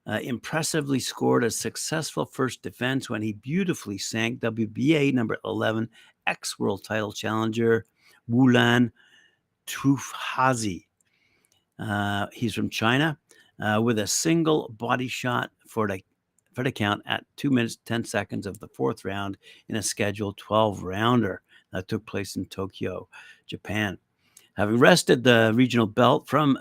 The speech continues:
Filipino, uh, Glemel Gro-, uh, Magrano in March,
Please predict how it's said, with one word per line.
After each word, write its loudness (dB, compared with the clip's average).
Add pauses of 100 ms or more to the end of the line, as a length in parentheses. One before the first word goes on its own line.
Filipino, -2 (560)
uh, -2
Glemel 2
Gro-, -2
uh, -2
Magrano 2
in -10
March, 0